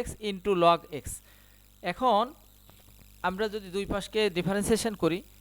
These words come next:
তাহলে log y কে করলে আগের মতোই হবে one by y into dy dx। আর এখানে কি হচ্ছে? d dx of x to the power x into log x, তাহলে u v সূত্রে পড়ে গেল। তাহলে u রেখে দিলাম, d dx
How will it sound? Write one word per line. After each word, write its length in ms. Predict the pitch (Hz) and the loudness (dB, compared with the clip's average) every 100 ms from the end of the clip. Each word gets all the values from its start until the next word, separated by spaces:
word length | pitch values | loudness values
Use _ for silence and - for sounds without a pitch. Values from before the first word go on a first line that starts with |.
| - - | -20 6
তাহলে 220 | 190 196 196 175 | 8 10 12 12
log 160 | 180 185 165 180 | 12 12 10 6
y 40 | 180 | 6
কে 80 | 180 | 0
করলে 180 | 190 190 170 | 2 4 4
আগের 160 | 170 165 | 2 0
মতোই 240 | 175 202 185 | 2 4 4
হবে 160 | 185 180 160 | 4 6 6
one 100 | 170 175 | 4 4
by 100 | 175 165 170 | 8 10 8
y 40 | 170 165 | 6 -2
into 180 | 160 175 | 0 4
dy 80 | 165 165 165 | 6 6 6
dx। 180 | 165 165 - - - - - - 156 | 2 -2 -8 -16 -20 -20 -20 -6 -2
আর 80 | 160 185 | -2 -6
এখানে 220 | 175 190 190 | -8 -8 -8
কি 60 | 208 196 | -6 -6
হচ্ছে? 220 | 196 247 349 - - - 147 | -6 -12 -14 -20 -20 -12 -8
d 20 | 175 | -6
dx 140 | 185 - 208 | -6 -4 -4
of 60 | - 175 | -4 -10
x 20 | - | -8
to 40 | 202 | -8
the 60 | 208 | -2
power 140 | 214 220 233 | 0 0 -4
x 20 | - 202 | -6 -8
into 160 | 180 180 | -4 0
log 120 | 165 139 | 0 0
x, 20 | 127 | -8
তাহলে 160 | 180 190 208 | -8 -4 -2
u 20 | 190 | -2
v 20 | 196 | -4
সূত্রে 220 | 190 175 165 | -4 -4 -4
পড়ে 140 | 151 127 | -4 -6
গেল। 100 | 117 92 - - | -10 -14 -20 -8
তাহলে 160 | 180 185 202 | -6 -4 -2
u 20 | 202 | -2
রেখে 160 | 190 202 | -2 -4
দিলাম, 180 | 202 202 180 | -4 -4 -4
d 20 | |
dx 120 | 175 | -4